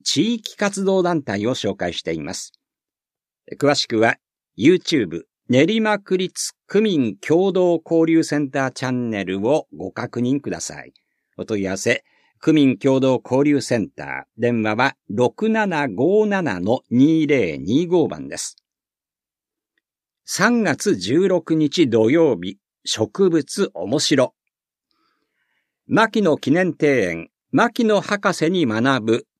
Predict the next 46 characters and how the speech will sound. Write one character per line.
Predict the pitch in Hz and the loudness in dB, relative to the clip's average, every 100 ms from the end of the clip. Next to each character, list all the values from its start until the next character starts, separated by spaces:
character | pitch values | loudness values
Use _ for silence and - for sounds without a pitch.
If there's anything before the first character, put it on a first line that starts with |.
| _ _ _ | _ _ _
草 | - - 190 220 | -10 -4 0 2
花 | 208 190 165 | 2 0 0
観 | 165 135 | 0 -2
察、 | - - - - _ _ | -4 -12 -16 -18 _ _
植 | - 123 262 254 | -2 0 2 0
物 | 233 - 196 | -2 -4 0
を | 180 | 0
描 | 156 - 143 | 0 -2 -2
い | |
て | - 160 | 0 0
み | 113 | 0
よ | 90 76 67 - | -4 -8 -12 -20
う。 | _ _ _ _ _ _ _ _ _ _ _ _ _ _ _ _ _ _ | _ _ _ _ _ _ _ _ _ _ _ _ _ _ _ _ _ _
エ | 123 147 | 2 4
ヌ | |
エ | 254 | 4
イ | |
チ | 254 - | 2 4
ケ | 233 | 4
ー | 175 | 4
制 | 180 151 | 2 0
作 | 151 - 143 | -2 2 4
の | 139 135 - _ | 6 4 -2 _
牧 | - 190 196 156 | 2 2 2 2
野 | 107 85 | 2 0
植 | - 131 226 220 | -2 -2 -2 -2
物 | 202 - 170 | -4 -2 -2
不 | 160 - - | -2 -4 -6
思 | 190 | -2
議 | 233 226 | 0 0
図 | 214 | -4
鑑 | 202 160 156 185 | 0 2 2 2
を | 131 | 0
上 | 90 123 127 | 0 0 2
映 | 127 117 | 0 -2
し、 | - 113 - _ _ _ - | -2 -4 -6 _ _ _ -2
博 | 165 185 | 0 0
士 | 156 147 | 0 2
の | 135 131 | 4 2
描 | - 131 | 0 -2
い | 117 | 0
た | 110 | -2
植 | 98 123 156 214 | 0 0 2 2
物 | 196 - 180 | 0 -2 -4
図 | 110 80 | -4 -6
や | 76 | -10